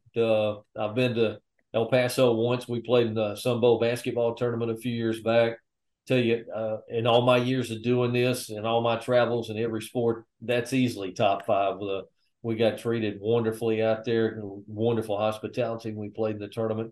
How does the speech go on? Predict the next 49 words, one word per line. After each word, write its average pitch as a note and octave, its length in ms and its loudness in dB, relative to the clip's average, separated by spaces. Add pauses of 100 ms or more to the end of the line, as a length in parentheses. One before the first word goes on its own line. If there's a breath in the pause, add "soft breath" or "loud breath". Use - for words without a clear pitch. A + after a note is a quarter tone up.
Uh, F#2+ 180 -8
Tim G#2+ 220 -6
Floyd G#2 300 -4
was G2 100 -12
coaching A2 340 -4
at F#2+ 100 -16
that G2+ 200 -8
time G#2 320 -6
for - 60 -20
the F#2+ 80 -18
Miners. G2+ 420 -8
So, F#2+ 280 -8 (580)
uh, F2+ 380 -2 (140)
I G#2+ 100 4
look C3 200 2
forward. B2+ 300 4
I, G#2 300 2 (200)
I A2+ 60 -10
think A#2 180 -6
we're A2 160 0
back A2+ 240 0
in G2+ 100 -6
basketball G2+ 520 -4
season G#2 340 -10
out G2 160 -12
there, G#2+ 220 -6
so G#2+ 100 -8
it'll G2 140 -6
be G2+ 80 -8
my G2 160 -12
next G#2 220 -12
trip F2+ 280 -12
to, F2+ 200 -10 (200)
to G#2 100 -10
utep. F#2 520 -6
But, - 680 -8
uh, G2 220 2
it, B2 240 0
it's, - 480 -6 (460 soft breath)
you C3 120 -2
know, C3 60 6
everybody G3 240 6
in C3+ 60 0
the G#2+ 80 2
league C3+ 260 2
so A#2 220 -2
far B2 260 2
has, A2 360 -4 (100)
has, A2+ 180 -2